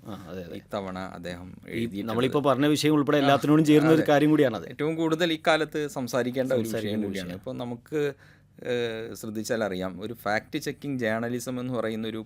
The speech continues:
Speaker 2: പുതിയ മേഖല തന്നെ
Speaker 1: ഉം.
Speaker 2: ഈ അടുത്ത കാലത്താണ് രൂപപ്പെട്ടു
Speaker 1: രൂപപ്പെട്ടു
Speaker 2: വന്നത്.
Speaker 1: വന്നത്.
Speaker 2: എന്തുകൊണ്ടാണ് അങ്ങനെ ഒരു ഫാക്ട് ചെക്കിംഗ് ജേർണലിസം എന്ന് പറയുന്ന ഒരു മേഖല രൂപപ്പെട്ടത് എന്ന് ചോദിച്ചു കഴിഞ്ഞാൽ അത്രയധികം,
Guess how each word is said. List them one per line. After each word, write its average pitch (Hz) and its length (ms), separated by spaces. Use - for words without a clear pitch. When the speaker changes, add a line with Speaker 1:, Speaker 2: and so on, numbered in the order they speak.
Speaker 2:
പുതിയ 107 460
മേഖല 104 520
തന്നെ 117 360
Speaker 1:
ഉം. 95 120
Speaker 2:
ഈ 113 40
അടുത്ത 123 260
കാലത്താണ് 151 460
രൂപപ്പെട്ടു 120 420
Speaker 1:
രൂപപ്പെട്ടു 117 280
Speaker 2:
വന്നത്. 90 80
Speaker 1:
വന്നത്. 82 140
Speaker 2:
എന്തുകൊണ്ടാണ് 160 440
അങ്ങനെ 156 220
ഒരു 165 200
ഫാക്ട് 104 320
ചെക്കിംഗ് 151 380
ജേർണലിസം 139 520
എന്ന് 135 140
പറയുന്ന 127 420
ഒരു 123 280
മേഖല 123 340
രൂപപ്പെട്ടത് 135 600
എന്ന് 139 140
ചോദിച്ചു 127 360
കഴിഞ്ഞാൽ 113 340
അത്രയധികം, 127 880